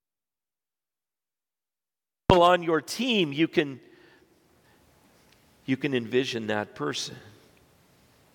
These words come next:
This morning, as a part of a church, you're a part of a good size. Two weeks ago, I went to worship in Appleton, Wisconsin, and I went up to Green Bay.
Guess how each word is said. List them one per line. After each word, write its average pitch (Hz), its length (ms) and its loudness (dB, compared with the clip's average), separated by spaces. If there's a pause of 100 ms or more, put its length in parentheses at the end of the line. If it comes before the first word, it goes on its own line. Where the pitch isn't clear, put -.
(100)
This 104 260 -4
morning, 143 460 2
as 107 100 -6
a - 40 -16
part 131 240 0
of 101 80 -10
a 98 40 -16
church, - 760 -8 (680)
you're 127 200 2
a 123 60 2
part 151 260 -2
of 101 80 -4
a 95 40 -2
good 135 440 -6
size. 123 640 -2 (3250)
Two 143 60 4
weeks 180 240 4
ago, 147 360 2
I 123 200 2 (340)
went 170 160 2
to 160 80 -2
worship 175 380 4
in 139 80 0
Appleton, 165 440 -2
Wisconsin, 139 720 -2
and 120 140 -6
I 127 40 -2
went 165 200 4
up 160 160 0
to 135 140 2
Green 143 260 -4
Bay. 139 60 4